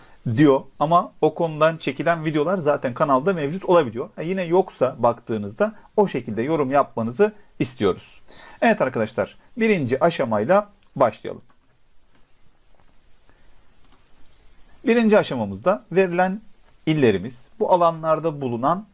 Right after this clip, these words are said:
madene dayalı sanayiyi sormuş. Ereğli, Zonguldak, Karabük, Kırıkkale, İskenderun, İzmir, bunlara Sivas da eklenebilir ki Türkiye'nin ilk demir çelik fabrikası Kardemir, Karabük. İskenderun ise en büyük olan, kapasitesi en fazla olandır.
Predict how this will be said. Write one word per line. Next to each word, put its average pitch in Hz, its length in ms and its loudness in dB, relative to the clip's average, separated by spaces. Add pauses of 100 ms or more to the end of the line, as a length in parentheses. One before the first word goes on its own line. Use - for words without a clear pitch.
(100)
madene 160 460 0
dayalı 107 220 2
sanayiyi 151 480 0
sormuş. - 520 -6 (520)
Ereğli, 156 520 2
Zonguldak, 104 560 -2
Karabük, 160 380 2 (420)
Kırıkkale, 127 560 -2 (400)
İskenderun, 120 580 -2 (200)
İzmir, 135 360 0 (100)
bunlara 151 280 0
Sivas 131 360 -4
da 170 60 -2
eklenebilir 156 580 -6 (160)
ki 143 100 -8
Türkiye'nin 139 380 0
ilk 151 260 0
demir 120 160 0
çelik 104 220 -6
fabrikası 98 520 -2
Kardemir, 131 420 0
Karabük. 131 560 -2 (380)
İskenderun 143 600 -2
ise 180 280 -4
en 151 320 0
büyük 104 360 -8 (100)
olan, 120 400 2
kapasitesi 135 520 -4
en 131 300 -2
fazla 113 360 0
olandır. 110 680 0